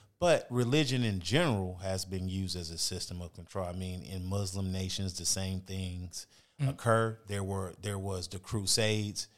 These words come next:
Speaker 1: and then there was also, you know, the Muslim invasions as
Speaker 2: Mm-hmm.
Speaker 1: well. So, I mean, again,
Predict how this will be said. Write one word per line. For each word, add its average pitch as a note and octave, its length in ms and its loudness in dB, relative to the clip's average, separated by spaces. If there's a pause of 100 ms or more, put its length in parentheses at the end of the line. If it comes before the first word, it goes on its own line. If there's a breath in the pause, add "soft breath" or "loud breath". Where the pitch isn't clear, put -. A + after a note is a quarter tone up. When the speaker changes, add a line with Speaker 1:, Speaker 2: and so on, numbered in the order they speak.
(300 soft breath)
Speaker 1:
and F#2+ 160 -4
then G2 140 0
there F#2+ 140 0
was F#2 200 -6
also, F#2 760 -4 (260 soft breath)
you G#2 80 -18
know, F#2 200 -8
the F2+ 140 -6
Muslim F#2 600 0
invasions F2 720 -6
as G#2+ 140 -2
Speaker 2:
Mm-hmm. G2 100 -2
Speaker 1:
well. A#2+ 220 4
So, G#2+ 180 0
I G#2 60 2
mean, G#2 200 0
again, F#2+ 400 0